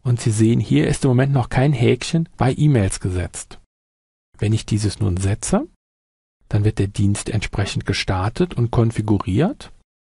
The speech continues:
Wenn ich nun hier auf diesen kleinen Pfeil klicke, dann wird Safari geöffnet. Ich habe hier eine H T T P S-Seite mit dem S-S-L-Zertifikat. Ich klicke hier auf Fortfahren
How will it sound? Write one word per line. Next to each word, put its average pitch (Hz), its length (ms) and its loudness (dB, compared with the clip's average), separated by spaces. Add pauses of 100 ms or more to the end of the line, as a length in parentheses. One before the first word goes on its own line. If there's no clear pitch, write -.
(320)
Wenn 110 140 -2
ich - 120 -6
nun 131 220 4
hier 147 180 4
auf - 80 -4
diesen 113 240 -2
kleinen 92 300 0
Pfeil 98 360 0
klicke, 208 480 -2 (840)
dann 104 160 2
wird 113 140 0
Safari 104 560 0
geöffnet. 170 640 -2 (960)
Ich - 100 -4
habe 110 200 2
hier 110 180 2
eine 98 360 0 (180)
H 113 160 0
T 113 160 0
T 107 100 0
P 113 160 -2
S-Seite 180 560 0
mit 123 240 0
dem 98 240 -2
S-S-L-Zertifikat. 170 1600 -2
Ich - 100 -12
klicke 113 260 -2
hier 107 140 0
auf - 80 -4
Fortfahren 185 640 0